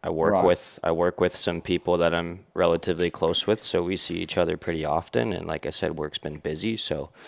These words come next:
Speaker 1: yeah, it's been good, just trying to make the most or stay on the positive side. There's obviously some, some crappy aspects to it, but
Speaker 2: For sure.
Speaker 1: um, Christmas and New Year's is good.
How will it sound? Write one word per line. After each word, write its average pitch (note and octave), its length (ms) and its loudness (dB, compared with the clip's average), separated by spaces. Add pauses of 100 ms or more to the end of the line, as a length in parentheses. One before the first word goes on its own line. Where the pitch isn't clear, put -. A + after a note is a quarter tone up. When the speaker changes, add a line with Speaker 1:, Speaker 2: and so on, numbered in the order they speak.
(600)
Speaker 1:
yeah, F3+ 140 12
it's D3+ 120 6
been A2+ 200 4
good, A2 220 8
just G2+ 180 2
trying F#2+ 220 4
to F2+ 240 2
make F2+ 280 2
the F2+ 100 0
most E2 500 -2
or E2 320 -2 (240)
stay - 240 -2
on E2+ 140 0
the E2 60 -6
positive D#2+ 500 -2
side. D#2+ 280 0
There's E2+ 180 -2
obviously E2 400 -4
some, C#2 380 -8 (400)
some D#2+ 220 -10
crappy C#2+ 560 -2
aspects - 580 -2
to - 180 -6
it, D#2 280 0
but B1+ 240 -2 (1160)
Speaker 2:
For - 80 -10
sure. E2+ 100 4 (200)
Speaker 1:
um, E2 240 -4 (260)
Christmas G2+ 420 6
and F#2 120 2
New F2+ 120 0
Year's G#2+ 300 4
is G2+ 140 -2
good. B2 460 6